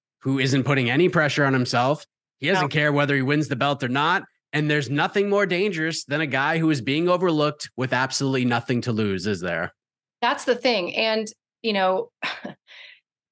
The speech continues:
Speaker 2: when you go out there and you genuinely don't care, there is, there is such a freedom in the way that you can fight like that. And I'm telling you, I th-,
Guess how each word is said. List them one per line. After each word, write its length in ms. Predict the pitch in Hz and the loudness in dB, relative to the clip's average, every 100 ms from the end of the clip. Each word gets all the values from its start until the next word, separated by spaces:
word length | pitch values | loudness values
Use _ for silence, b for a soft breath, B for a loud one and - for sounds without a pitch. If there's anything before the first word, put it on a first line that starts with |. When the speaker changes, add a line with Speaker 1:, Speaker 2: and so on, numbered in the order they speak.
| _ _ _ | _ _ _
Speaker 2:
when 220 | 208 240 | 0 2
you 80 | 254 | 4
go 240 | 254 285 | 2 2
out 280 | 277 302 330 | 4 2 2
there 200 | 277 277 | 2 2
and 160 | 214 202 | 0 -2
you 120 | 202 | -4
genuinely 720 | 160 185 202 226 247 240 202 156 | -2 0 2 2 2 2 0 0
don't 340 | 180 185 - | 0 0 -4
care, 520 | - 175 165 226 311 _ _ _ _ _ _ _ - | -6 -2 0 0 -2 _ _ _ _ _ _ _ -6
there 280 | 196 214 226 | 0 4 4
is, 340 | 208 185 - | 2 0 -2
there 140 | 226 240 | 2 2
is 140 | 196 | 2
such 220 | - 220 | -2 -2
a 60 | 190 | -2
freedom 580 | - 208 214 196 165 165 | -4 -2 0 0 -2 -4
in 260 | - 202 | -4 -2
the 80 | 185 | 0
way 400 | 175 180 185 185 | 0 0 2 0
that 220 | 185 185 | -2 -4
you 100 | 185 | -4
can 160 | 185 170 | -4 -4
fight 300 | - 180 180 | -2 0 0
like 160 | 175 160 | -2 0
that. 160 | 170 | -2
And 100 | 196 | 0
I'm 140 | 240 269 | 0 0
telling 260 | 226 233 | 2 2
you, 80 | 202 | 2
I 140 | 196 | 0
th-, 120 | 233 | -2